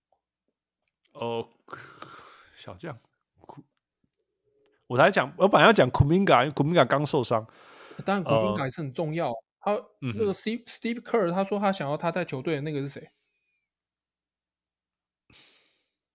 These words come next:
Speaker 1: 我，我不知道欸，我不知道你在讲谁。
Speaker 2: 我也，
Speaker 1: Ty Jerome？
Speaker 2: 我也，我也很讨厌他，呃，没有。<laughs> 等，等，等，我看一下。
Speaker 1: 啊，查一下，查一下。
Speaker 2: 马上查。
Speaker 1: OK，OK。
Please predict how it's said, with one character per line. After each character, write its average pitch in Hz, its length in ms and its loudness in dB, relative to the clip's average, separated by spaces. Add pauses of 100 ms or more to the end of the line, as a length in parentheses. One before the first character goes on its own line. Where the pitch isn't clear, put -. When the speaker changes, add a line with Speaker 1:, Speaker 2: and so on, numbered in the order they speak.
(680)
Speaker 1:
我， 104 240 -12
我 101 40 -10
不 107 120 -12
知 123 100 -16
道 123 200 0
欸， - 180 -8
我 110 80 -10
不 113 80 -6
知 131 40 6
道 120 60 6
你 104 60 0
在 113 80 2
讲 104 200 -4
谁。 - 160 -8 (1040)
Speaker 2:
我 202 140 -2
也， - 80 -6
Speaker 1:
Ty 131 160 6
Jerome？ 120 380 2 (440)
Speaker 2:
我 202 180 0
也， 170 240 -2
我 196 140 -2
也 202 80 0
很 170 100 -4
讨 160 160 -4
厌 170 80 -4
他， 160 240 -8 (100)
呃， 202 100 2
没 180 80 2
有。 165 100 0
<laughs> - 1700 -12
等， 135 100 -2
等， 123 140 -4
等， 117 160 -8
我 123 40 -10
看 147 140 -10
一 139 40 -10
下。 139 140 -18 (640)
Speaker 1:
啊， 98 80 -6
查 101 160 2
一 101 60 -2
下， 107 100 -2
查 110 140 -4
一 - 20 -10
下。 131 160 -10 (260)
Speaker 2:
马 135 120 -10
上 160 180 -6
查。 123 260 -10 (640)
Speaker 1:
OK，OK。 101 340 -6